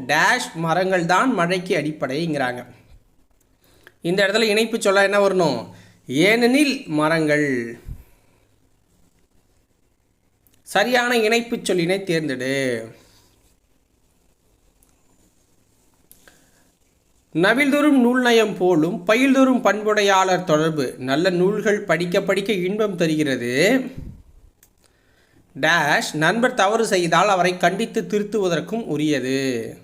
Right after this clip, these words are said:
இந்த இடத்துல இணைப்பு சொல் என்ன?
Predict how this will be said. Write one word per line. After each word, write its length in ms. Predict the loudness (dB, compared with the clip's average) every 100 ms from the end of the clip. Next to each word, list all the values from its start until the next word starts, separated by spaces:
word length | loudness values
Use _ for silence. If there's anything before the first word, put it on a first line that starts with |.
| _ _ _ _ _ _ _ _ _ _ _ _ _ _
இந்த 60 | -4
இடத்துல 260 | 0 2
இணைப்பு 280 | 2 0 0
சொல் 140 | -2 0
என்ன? 200 | 0